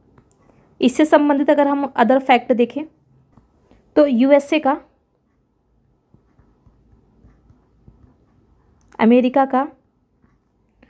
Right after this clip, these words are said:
अपोलो, अपोलो मिशन इलेवन, मिशन इलेवन द्वारा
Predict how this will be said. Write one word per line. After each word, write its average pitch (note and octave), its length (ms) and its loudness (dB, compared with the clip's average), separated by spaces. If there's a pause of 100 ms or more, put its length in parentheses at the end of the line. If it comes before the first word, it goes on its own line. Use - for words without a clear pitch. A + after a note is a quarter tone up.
(220)
अपोलो, A#3+ 500 2 (3000)
अपोलो A#3 460 2
मिशन C#4 440 -4 (2500)
इलेवन, A3 420 2 (1500)
मिशन B3 320 -4 (160)
इलेवन A3+ 380 -2 (580)
द्वारा A#3 420 2